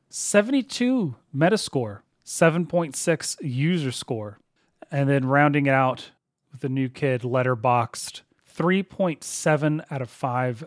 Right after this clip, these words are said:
stars. So sitting at, what is that, like, a seven point four if we translate it to ten? It's weird that the,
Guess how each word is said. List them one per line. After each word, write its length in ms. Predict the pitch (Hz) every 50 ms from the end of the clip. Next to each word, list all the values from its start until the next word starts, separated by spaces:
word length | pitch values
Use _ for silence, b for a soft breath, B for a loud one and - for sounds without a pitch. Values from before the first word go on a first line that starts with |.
| - -
stars. 960 | - - - - - - - 117 110 110 107 - - - 175 - - - - _ _ _ _
So 240 | - - 139 123 120
sitting 240 | - - 143 135 131
at, 140 | 127 123 120
what 120 | 123 127 123
is 60 | 113
that, 100 | 123 117 117
like, 160 | 117 113 -
a 60 | 117
seven 460 | - - - 151 143 131 139 135 131 127
point 520 | - - 139 135 135 135 131 135 135 - _ _ _ _
four 500 | _ - - 170 165 170 180 190 196 - _ _ -
if 120 | 156 135
we 220 | 147 143 143 139 131
translate 380 | - - 156 147 135 151 147
it 60 | 131 -
to 80 | -
ten? 300 | - - 170 170 180 202 - _ _ _ _ _ _ -
It's 200 | - - - 185
weird 300 | 190 226 269 359 294 -
that 160 | 190 147 -
the, 460 | - 160 151 147 139 135 131 127 127